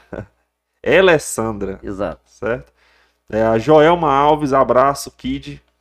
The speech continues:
Speaker 2: Minha
Speaker 1: Ivan
Speaker 2: prima.
Speaker 1: Vieira, parabéns, Goianinho, pela explanação sobre a nossa Pali. A Luciene Maria mandou os parabéns, Elisa-, Elis-, Alessandra também. É, o Daniel Rocha, um abraço pra Missy.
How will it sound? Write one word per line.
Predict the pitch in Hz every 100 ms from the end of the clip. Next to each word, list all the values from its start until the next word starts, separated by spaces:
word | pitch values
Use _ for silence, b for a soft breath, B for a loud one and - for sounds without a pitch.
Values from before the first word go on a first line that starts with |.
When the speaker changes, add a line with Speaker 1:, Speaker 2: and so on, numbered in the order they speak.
| _ _ _ _ _
Speaker 2:
Minha | 113
Speaker 1:
Ivan | 120 135
Speaker 2:
prima. | 123
Speaker 1:
Vieira, | 156 143
parabéns, | 143 147 139 156
Goianinho, | 151 156 147 151
pela | 151 147
explanação | 139 - 143 135 131 139
sobre | 135 131
a | 131
nossa | 123 131 135
Pali. | 127 110 113 131 139 143 _ _ _ _ _ _ _ _ _
A | 110
Luciene | 120 180 - - 160 135 151 165 151 139
Maria | 127 120 123 143 143
mandou | 131 123
os | 131
parabéns, | 127 117 101 113 123
Elisa-, | 123 127 117 107 113 - 113
Elis-, | 127 131 107 - _ _ -
Alessandra | 120 139 143 139 127 - - 120 131
também. | 123 117 104 113 123 127 123 _ _ _
É, | 104 113 117 117
o | 117
Daniel | 139 151 151
Rocha, | 143 127 143 139
um | 143
abraço | 127 117 135 143 -
pra | - 139 135 127 117
Missy. | 110 127 170 - 185 180